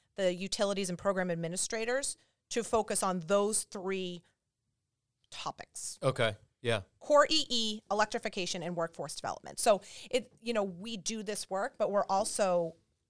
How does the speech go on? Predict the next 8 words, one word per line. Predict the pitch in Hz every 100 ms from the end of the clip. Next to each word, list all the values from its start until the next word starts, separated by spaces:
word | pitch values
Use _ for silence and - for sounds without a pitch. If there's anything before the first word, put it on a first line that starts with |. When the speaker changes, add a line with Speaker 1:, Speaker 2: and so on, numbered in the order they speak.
| -
Speaker 1:
um, | 185 180 175 170 180 _ _ _ _ _ _ _ _
sort | - 196
of | 180
mandated | 220 254 196 196 -
by | 202 196 190 185
the | 208
state | - 349 - -
Speaker 2:
Yeah. | 127 110